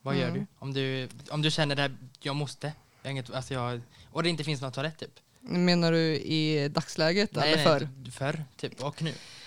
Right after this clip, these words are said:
Speaker 2: Då, eh, jag lärde ju mig, eh, sen, jag kan ta ett snabbt exempel, eh, just på lektionerna. Så
Speaker 1: Mm.
Speaker 2: då kunde man ju inte gå ifrån hur som helst, liksom. Så
Speaker 1: Nej.
Speaker 2: jag fick ju lära mig olika knep och fixa det utan händer.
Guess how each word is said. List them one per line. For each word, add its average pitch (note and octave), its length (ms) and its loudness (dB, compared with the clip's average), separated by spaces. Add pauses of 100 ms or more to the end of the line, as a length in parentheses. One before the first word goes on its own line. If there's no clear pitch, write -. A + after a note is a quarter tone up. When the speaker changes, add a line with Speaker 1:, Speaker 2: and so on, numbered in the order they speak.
(160)
Speaker 2:
Då, F3+ 380 6
eh, E3 640 2 (120)
jag D#3+ 160 4
lärde E3+ 360 6
ju E3 60 2
mig, G3 380 4 (280)
eh, F3+ 60 0 (380)
sen, F3 240 0 (320)
jag F3 220 -4
kan F3 140 0
ta E3 140 4
ett D#3 100 -2
snabbt E3+ 240 0
exempel, D#3 680 2
eh, D3+ 320 4
just E3+ 160 -2
på F3 80 2
lektionerna. E3 480 2 (160)
Så E3+ 200 0 (200)
Speaker 1:
Mm. D#3+ 240 4
Speaker 2:
då F3 120 2
kunde G3 200 6
man G#3+ 100 8
ju A3 40 8
inte F#3 120 4
gå E3 160 4
ifrån D3+ 280 0
hur C#3+ 160 2
som D3 140 -2
helst, F#2 260 -4
liksom. - 360 -12
Så C#3+ 60 -4
Speaker 1:
Nej. E3 200 2
Speaker 2:
jag E3 120 2
fick F#3 180 -4
ju G#3 60 2
lära F3+ 240 4
mig G3 120 2
olika E3+ 280 -4
knep D#3+ 360 -2
och D#3+ 320 2 (440)
fixa - 380 2
det D#3+ 100 6
utan D#3+ 380 2
händer. D#3+ 560 2